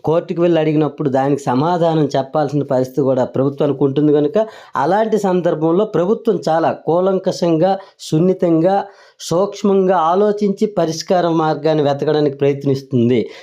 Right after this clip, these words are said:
ఇలాంటి అలా పరిష్కార మార్గాన్ని అలా వెతకాల్సిన పరిస్థితుల్లోనే సమయం అనేది ఖచ్చితంగా మనం అనుకున్న టైం కన్నా ఒక నెల, రెండు నెలలు అటు ఇటు అయ్యే అవకాశాలు ఉంటాయి. అది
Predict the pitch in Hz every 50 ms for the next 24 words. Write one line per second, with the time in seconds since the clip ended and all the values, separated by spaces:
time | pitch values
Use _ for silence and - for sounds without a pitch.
0 | - _ - 143 160 190 220 240 247 202 190 202 - - 147 147 156 185 208 220
1 | 220 214 214 220 - _ _ - 160 165 185 226 214 - - 254 247 240 220 220
2 | 214 214 214 190 180 202 208 208 202 180 170 180 190 190 196 196 - - - _
3 | - - 131 143 156 156 - 226 214 220 226 220 214 214 190 175 220 190 180 185
4 | 185 190 185 185 - - - 208 196 196 190 185 185 185 180 190 175 147 139 147
5 | 156 180 - - - - - - - - 180 180 185 240 269 269 247 233 220 208
6 | 196 185 180 190 175 165 165 170 170 - - - - _ _ _ _ - - -
7 | - 175 170 - - 233 233 233 208 185 175 160 160 202 233 226 269 269 269 220
8 | 254 240 226 220 220 220 214 202 196 190 185 180 170 160 160 165 165 - - -
9 | - - 151 147 123 151 143 143 151 175 196 202 202 185 175 175 170 165 170 170
10 | 175 175 170 151 147 - 180 175 165 180 165 160 160 165 151 143 156 156 160 175
11 | 165 - 170 165 151 151 147 143 185 180 165 143